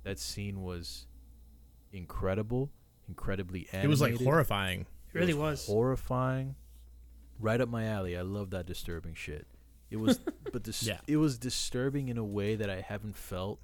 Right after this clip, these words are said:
Speaker 1: in a very long time. And I don't know if this is hyperbole, but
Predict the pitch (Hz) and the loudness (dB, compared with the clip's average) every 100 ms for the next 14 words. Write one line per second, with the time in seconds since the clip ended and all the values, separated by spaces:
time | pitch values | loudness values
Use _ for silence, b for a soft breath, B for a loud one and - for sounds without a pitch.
0 | - - 101 98 87 90 95 95 95 92 | -6 -2 0 -2 -2 -4 -2 0 0 -2
1 | 90 87 87 - 90 87 85 104 98 110 | -4 -6 -8 -8 -6 -8 -8 -6 -4 -2
2 | 123 95 110 104 104 98 98 - 95 - | -4 -4 -6 -4 -4 -6 -8 -6 -8 -6
3 | 90 - - 92 107 120 147 - B B | -6 -2 -2 -2 -2 -2 -4 -8 B B
4 | B B B B - 98 | B B B B -4 -2